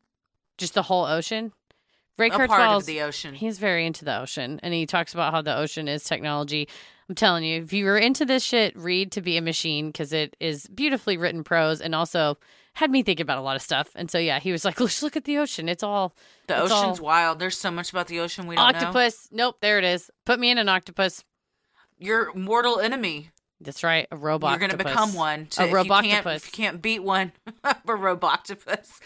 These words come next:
Speaker 1: And that's a robotic octopus with my brain in it.
Speaker 2: Oh,
Speaker 1: Roboctopus.
Speaker 2: okay. So it can't, it can't die.
Speaker 1: Yep. I want,
Speaker 2: Yeah,
Speaker 1: like, a
Speaker 2: I was
Speaker 1: Boston Dynamics, how they have those dogs,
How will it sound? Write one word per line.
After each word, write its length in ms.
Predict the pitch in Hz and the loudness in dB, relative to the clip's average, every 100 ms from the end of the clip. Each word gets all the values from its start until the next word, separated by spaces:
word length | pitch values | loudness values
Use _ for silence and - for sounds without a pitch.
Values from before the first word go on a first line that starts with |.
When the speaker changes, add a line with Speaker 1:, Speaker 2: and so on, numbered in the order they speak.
| 220 | -2
Speaker 1:
And 120 | 208 | 2
that's 160 | 202 214 | 2 2
a 80 | 180 | 2
robotic 500 | 196 196 220 214 190 | 4 6 6 4 2
octopus 560 | 180 - 180 160 160 | -2 -2 -2 -2 -2
with 140 | 165 156 | -4 -2
my 180 | 156 147 | 0 0
brain 260 | 139 135 | -2 -6
in 120 | 131 | -8
it. 100 | 127 214 | 2 8
Speaker 2:
Oh, 40 | 247 262 | 8 8
Speaker 1:
Roboctopus. 220 | 160 - | 4 2
Speaker 2:
okay. 300 | 175 151 151 - | 0 0 -2 -8
So 300 | - 247 220 | -4 2 4
it 140 | 220 220 | 4 0
can't, 380 | 262 220 180 - - | 0 0 0 -8 -6
it 160 | 190 | -6
can't 280 | - 202 147 | -4 -4 -2
die. 520 | 170 156 131 98 151 _ - | 2 4 2 -2 -8 _ -2
Speaker 1:
Yep. 180 | 190 - _ _ _ - | -2 -2 _ _ _ 0
I 40 | 202 | 6
want, 120 | 220 | 8
Speaker 2:
Yeah, 60 | 190 | 8
Speaker 1:
like, 80 | |
a 40 | 226 | 8
Speaker 2:
I 100 | 208 | 6
was 100 | 214 | 6
Speaker 1:
Boston 220 | 254 - 277 | 4 2 2
Dynamics, 460 | 262 226 214 208 | 2 2 0 0
how 80 | 208 | 0
they 140 | 180 | 0
have 180 | 190 196 | 2 2
those 200 | 196 170 | 0 -2
dogs, 600 | 147 165 175 196 226 214 | 0 2 4 4 0 -10